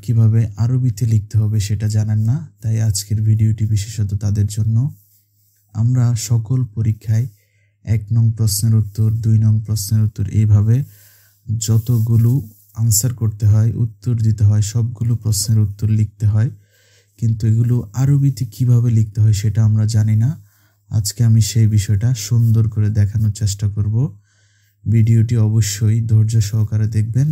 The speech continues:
আশা করি উপকৃত হবেন। প্রথমে আমি আল জওয়াব আনিস সুয়াল আল আউয়াল লিখেছি, যেটার বাংলা অর্থ এক নং প্রশ্নের উত্তর।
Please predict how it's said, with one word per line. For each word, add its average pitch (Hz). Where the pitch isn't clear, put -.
আশা 110
করি 110
উপকৃত 113
হবেন। 110
প্রথমে 139
আমি 117
আল 113
জওয়াব 117
আনিস 113
সুয়াল 113
আল 101
আউয়াল 113
লিখেছি, 104
যেটার 104
বাংলা 107
অর্থ 101
এক 113
নং 120
প্রশ্নের 107
উত্তর। 101